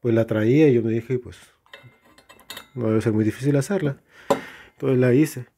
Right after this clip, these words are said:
Pero que si quisiera más información sobre él. ¿Sí? Está muy bonito. Ya parece de colección. ¿Sí?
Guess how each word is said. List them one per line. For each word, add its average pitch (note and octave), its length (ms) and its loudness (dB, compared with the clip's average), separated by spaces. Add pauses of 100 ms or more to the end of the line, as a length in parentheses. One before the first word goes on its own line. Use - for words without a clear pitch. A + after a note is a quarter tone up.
(560)
Pero D#3+ 320 6
que D#3 100 -6
si - 140 -10
quisiera D3 340 0
más D3 200 0
información B2 520 -2
sobre A2+ 420 0
él. B2 200 -6 (1600)
¿Sí? B2+ 100 -16 (480)
Está - 140 -12
muy F3 120 -4
bonito. F3+ 380 -4 (1080)
Ya A#2+ 160 -6
parece A2 240 -2
de A2+ 140 0
colección. A#2 520 -10 (1700)
¿Sí? C#3+ 120 -20